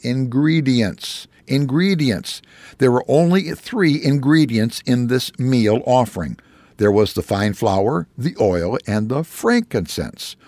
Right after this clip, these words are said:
All three of these came as a result of human effort. That's different than the burnt offering. These three are a result of human effort. The flour had to be obviously grown, the grain had to be grown and then crushed to flour.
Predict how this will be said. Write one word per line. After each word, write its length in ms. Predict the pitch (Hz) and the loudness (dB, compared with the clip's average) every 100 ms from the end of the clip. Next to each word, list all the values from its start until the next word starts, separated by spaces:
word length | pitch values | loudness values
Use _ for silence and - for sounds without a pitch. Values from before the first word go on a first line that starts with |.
| - | -10
All 280 | - 135 139 | -2 2 2
three 580 | - - 220 226 233 214 | 0 -10 -4 0 2 4
of 140 | 127 | 2
these 260 | 110 120 117 | 2 -2 -4
came 640 | - - 135 95 113 185 - - | -8 -4 -2 0 0 -2 -2 -10
as 220 | - 120 160 | -2 0 2
a 60 | |
result 340 | 160 120 120 135 | 2 4 2 2
of 100 | 131 | -4
human 680 | - - 226 156 113 143 - - | -10 0 2 4 4 0 -2 -2
effort. 720 | 190 202 - 175 104 - - _ - | 0 0 0 0 0 -4 -18 _ -2
That's 260 | 127 127 - | 0 2 -2
different 520 | 127 240 247 151 113 | 0 0 2 0 0
than 120 | 113 | 0
the 80 | 107 | -2
burnt 300 | 95 107 101 | 0 -2 -2
offering. 440 | 98 87 78 71 - - - | -6 -6 -6 -8 -10 -20 -10
These 340 | 98 135 196 - | 0 2 2 -2
three 360 | 160 156 185 | 0 2 2
are 140 | 117 117 | 2 2
a 40 | |
result 460 | 107 107 95 95 117 | 4 2 2 0 0
of 140 | 147 | -4
human 500 | - - 196 135 120 - | -6 0 2 4 0 0
effort. 340 | 175 - 95 - - | -2 -2 -8 -8 -6
The 80 | 139 | -6
flour 800 | - - 135 117 95 117 139 - - | -6 -2 0 2 2 2 0 -2 -8
had 240 | - 120 107 | -2 0 0
to 60 | |
be 180 | 117 135 | -2 -4
obviously 540 | 104 101 101 95 131 | -4 -4 -4 -4 -6
grown, 420 | 113 98 95 95 98 | -4 -2 0 0 -2
the 100 | 104 | -2
grain 360 | 90 101 104 | 0 0 0
had 180 | 90 98 | 0 -2
to 60 | 95 | 0
be 140 | 107 | -2
grown 380 | 90 95 95 101 | 0 0 0 -2
and 140 | 98 | -2
then 140 | 98 123 | -4 -4
crushed 460 | - 101 104 - | -4 -2 -2 -4
to 80 | 160 | -6
flour. 580 | - 104 69 78 98 | -4 -4 -4 -4 -4